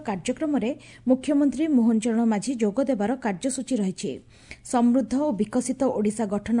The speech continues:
ଅଭିଯାନରେ ଗୁଣାତ୍ମକ ଶିକ୍ଷାଦାନ ସରକାରଙ୍କ ମୂଳ ଲକ୍ଷ୍ୟ। ଓଡ଼ିଶାରେ ରେଳ ବିକାଶ ପାଇଁ ତେୟାନବେ ହଜାର କୋଟିରୁ ଊର୍ଦ୍ଧ୍ୱ ଟଙ୍କା ମଞ୍ଜୁର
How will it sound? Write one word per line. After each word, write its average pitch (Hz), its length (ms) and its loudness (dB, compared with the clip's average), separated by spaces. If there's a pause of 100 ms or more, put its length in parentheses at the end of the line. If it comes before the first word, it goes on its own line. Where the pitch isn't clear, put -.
(100)
ଅଭିଯାନରେ 247 500 2 (340)
ଗୁଣାତ୍ମକ 285 540 2 (140)
ଶିକ୍ଷାଦାନ 247 480 0 (140)
ସରକାରଙ୍କ 208 540 -2 (180)
ମୂଳ 240 120 6 (160)
ଲକ୍ଷ୍ୟ। 202 340 -6 (1800)
ଓଡ଼ିଶାରେ 302 520 4
ରେଳ 254 280 6
ବିକାଶ 254 340 0 (160)
ପାଇଁ 277 160 6 (280)
ତେୟାନବେ 247 440 6
ହଜାର 285 380 0
କୋଟିରୁ 277 300 2 (120)
ଊର୍ଦ୍ଧ୍ୱ 247 320 0
ଟଙ୍କା 254 320 2
ମଞ୍ଜୁର 220 400 6